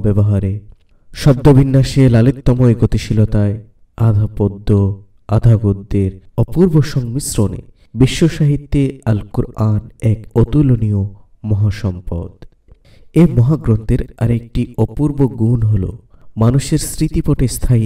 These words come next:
রেখাপাত। গোটা বিশ্বে মানবরচিত অসংখ্য কাব্যগ্রন্থ, বিজ্ঞান, দর্শন ও ধর্মের পুস্তক রয়েছে,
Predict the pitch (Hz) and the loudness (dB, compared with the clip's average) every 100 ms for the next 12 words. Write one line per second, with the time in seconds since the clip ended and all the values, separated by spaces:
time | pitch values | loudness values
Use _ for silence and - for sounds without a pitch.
0 | 98 - 98 - - - _ - 127 127 | 0 -4 -6 -8 -10 -16 _ -18 0 2
1 | 160 135 123 - - 110 104 - 107 107 | 2 2 0 -4 -4 -2 -2 -6 -4 -2
2 | 110 110 - 107 - - 104 104 113 - | 0 0 -2 -4 -2 0 -2 -2 -6 -4
3 | 160 160 135 120 110 101 107 107 107 98 | -6 -4 -4 -2 -4 -2 -2 -2 -2 -4
4 | 98 104 98 - - _ - - 107 107 | -4 -4 -4 -8 -18 _ -20 -8 -2 -2
5 | 127 110 98 107 - - _ - 110 107 | -2 -2 0 -2 -10 -20 _ -2 4 4
6 | 104 - 110 104 110 - - - - 117 | 2 -4 -4 -2 -4 -6 -14 -6 -2 0
7 | 104 120 120 123 - 110 - - - 117 | 2 2 2 -2 -2 -6 -6 -6 -2 -2
8 | 110 78 | -2 -8